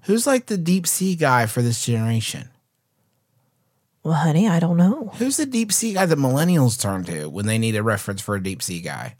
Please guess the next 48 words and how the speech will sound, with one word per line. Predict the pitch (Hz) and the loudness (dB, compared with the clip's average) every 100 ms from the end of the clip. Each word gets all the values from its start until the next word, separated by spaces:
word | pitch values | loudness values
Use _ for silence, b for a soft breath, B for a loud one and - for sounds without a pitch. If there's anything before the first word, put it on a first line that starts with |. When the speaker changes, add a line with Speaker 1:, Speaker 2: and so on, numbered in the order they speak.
| - | -6
Speaker 2:
I, | 165 - | -4 -4
I | 165 165 | -4 -2
don't | 147 | -2
know. | 151 180 302 | -2 -4 -10
People | - 185 190 | -4 -2 4
will | 180 | 6
have | 180 185 | 6 4
to | - | 0
tell | 170 185 311 | 0 2 2
us, | 220 - | 0 2
I | 202 | 2
Speaker 1:
Or | |
Speaker 2:
guess. | 196 202 | 4 6
Speaker 1:
person | 190 170 202 208 | 6 6 2 2
in | 165 156 | 4 4
general. | 131 160 165 180 220 - _ _ _ _ _ | 6 4 4 2 0 -6 _ _ _ _ _
So | - - 160 | -10 -4 -2
it | 165 180 | 2 4
doesn't | 214 202 175 | 4 4 4
have | 180 | 4
to | 170 | 2
be | 135 123 | 4 6
a | 113 | 4
guy. | 95 87 92 147 - _ _ | 0 -4 -4 -4 -6 _ _
Speaker 2:
Yeah. | 226 208 185 - | 2 4 2 4
Speaker 1:
These | 233 254 | 4 6
days, | 247 226 240 | 6 6 6
Speaker 2:
It | |
can | - 269 | 4 4
be | |
Speaker 1:
people | 247 175 226 | 6 6 6
Speaker 2:
anybody. | 165 180 | 6 6
Speaker 1:
all | 208 220 226 | 6 8 8
on | 233 | 6
the | 226 | 4
gender | 185 190 170 | 4 2 2
spectrum | - 175 170 151 127 | 2 2 2 2 2
can | 139 | 2
go | 135 139 | 4 4
down | 131 | 4
the | 127 | 4
bottom | 120 120 | 2 2
of | 120 | 2
the | - | 0
ocean | 117 107 107 | -2 -2 -2
and | 101 | -4
walk | 98 - | -8 -8
around. | 90 82 85 | -8 -8 -10